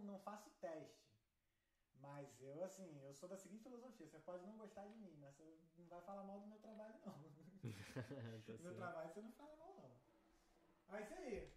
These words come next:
Speaker 1: Planos agora, vem? Dois mil e vinte e um.
Speaker 2: Acabar com o covid.
Speaker 1: Acabar o covid.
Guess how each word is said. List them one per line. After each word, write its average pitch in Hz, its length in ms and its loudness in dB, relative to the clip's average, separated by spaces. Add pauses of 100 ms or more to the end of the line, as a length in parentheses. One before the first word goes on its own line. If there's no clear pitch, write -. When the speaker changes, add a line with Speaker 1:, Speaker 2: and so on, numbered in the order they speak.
(100)
Speaker 1:
Planos 220 360 6
agora, 175 320 4
vem? 160 260 -4 (360)
Dois 160 180 -2
mil 170 80 -2
e 170 40 -2
vinte 170 240 -8
e 165 40 -10
um. 175 340 -4 (1040)
Speaker 2:
Acabar 165 280 8
com 180 80 2
o 165 40 4
covid. 165 600 6 (180)
Speaker 1:
Acabar 147 240 -6
o 147 60 -8
covid. 143 600 -12